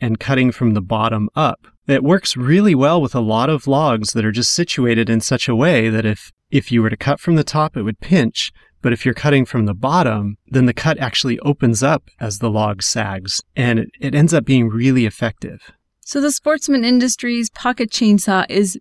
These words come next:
Speaker 2: pure fun. You can make it as competitive as you <laughs> want to,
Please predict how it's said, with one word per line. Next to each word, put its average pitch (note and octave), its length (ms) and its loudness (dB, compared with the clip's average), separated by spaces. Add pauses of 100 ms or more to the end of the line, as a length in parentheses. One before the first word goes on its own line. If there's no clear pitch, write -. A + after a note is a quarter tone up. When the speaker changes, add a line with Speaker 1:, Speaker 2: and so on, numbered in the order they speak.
(160)
Speaker 2:
pure C4+ 480 2
fun. F#3 500 2
You - 300 -4
can F#3+ 160 0
make F#3 160 2
it F3 80 0
as E3+ 120 -4
competitive F#3 640 0
as C4 160 0
you C#4+ 120 4
<laughs> - 40 -8
want A#3 280 4
to, A3+ 480 4